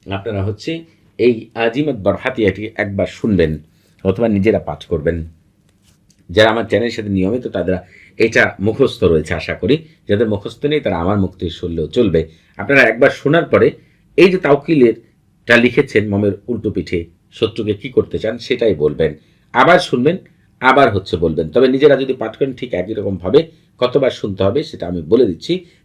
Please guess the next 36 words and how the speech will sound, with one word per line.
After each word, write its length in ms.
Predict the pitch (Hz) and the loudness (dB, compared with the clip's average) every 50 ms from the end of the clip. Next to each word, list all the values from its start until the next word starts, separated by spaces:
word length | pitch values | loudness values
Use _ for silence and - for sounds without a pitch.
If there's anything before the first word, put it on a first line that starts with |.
| _ | _
তবে 160 | - 120 117 110 | 0 0 2 2
আপনারা 500 | 98 - - 151 135 120 98 98 - - _ _ _ - | 0 -2 -4 -2 0 0 0 -2 -4 -10 _ _ _ 2
এই 160 | 120 127 117 | 4 4 4
আমল 280 | 107 113 135 151 151 | 4 4 2 2 2
করার 240 | 139 139 113 107 95 | 2 2 2 2 0
আগে 320 | 95 95 117 147 165 - - - | 0 0 2 0 0 0 -2 -2
অবশ্য 380 | 107 110 117 151 151 - - 143 | -2 2 2 2 0 0 0 0
অবশ্যই 380 | 117 117 113 - 156 156 151 - | 0 0 0 0 0 0 0 0
এজাজত 480 | 113 113 104 104 98 90 90 87 - - | 0 2 2 0 0 -2 -4 -4 -6 -6
নিয়ে 180 | 127 143 151 - | -8 -8 -8 -8
আমল 220 | 92 90 90 82 80 | -6 -4 -4 -4 -4
করবেন। 380 | - 90 82 78 87 85 82 - - _ _ _ _ | -4 -4 -2 -2 -2 -4 -4 -6 -12 _ _ _ _
আপনাদের 360 | 110 135 - 185 175 165 165 | -4 -2 -2 0 -2 -2 0
বুঝতে 520 | 143 156 202 196 - - - 113 98 90 - - _ _ _ _ _ | 4 6 4 4 4 0 2 4 4 4 2 -2 _ _ _ _ _
কোনো 180 | - 143 160 151 | 4 4 4 4
প্রকার 320 | 143 131 113 - 120 107 | 0 -2 -2 0 -2 -2
সমস্যা 440 | 98 - 127 107 104 98 - - 98 | -2 -2 -6 -6 -6 -6 -8 -6 -2
হলে, 300 | 95 123 139 151 160 160 - _ _ _ _ _ | 0 4 4 4 2 2 -4 _ _ _ _ _
কোনো 140 | 117 131 139 | 0 2 2
কিছু 240 | 143 120 - - 98 | 0 -2 -2 0 0
জানার 280 | 104 98 95 92 87 - | 0 0 0 -2 -4 -4
থাকলে, 340 | - 131 131 - 147 143 147 | -6 -6 -4 0 2 2 2
কোনো 200 | 139 - - 104 | 2 0 -4 -4
কিছু 220 | 104 - - - 101 | -4 -6 -8 -8 -4
বোঝার 340 | 107 143 147 160 151 151 | -4 0 0 2 0 0
থাকলে 380 | 151 120 107 95 - 95 87 82 - _ _ _ _ _ _ | 0 -4 -4 -2 0 0 0 0 0 _ _ _ _ _ _
প্রতি 240 | 135 139 143 180 170 | 4 4 4 2 -2
শুক্রবার 480 | - 165 147 - - 117 110 107 98 92 | -2 -4 -4 0 0 0 2 2 2 2
এবং 180 | 90 90 90 | 0 0 -4
শনিবার 420 | 85 - 127 139 139 110 92 85 82 - _ _ _ _ _ | -6 -6 -4 -4 -2 -2 -2 -2 -4 -8 _ _ _ _ _
সকাল 340 | _ - 131 127 - 127 113 | _ -6 -6 -4 -2 -2 -2
নয়টা 340 | 101 107 131 147 147 151 139 | 0 0 -2 -2 -2 -2 -2
থেকে 220 | 127 135 - 113 | -2 -2 0 0
রাত 260 | 110 104 98 92 - - | 0 0 -2 -4 -6 -6
এগারোটা 340 | 104 98 104 101 98 101 | -4 -2 -2 -2 -2 -4
পর্যন্ত 560 | 90 - 98 95 95 98 95 90 - 98 95 | -4 -4 -4 -4 -4 -4 -4 -4 -4 -4 -4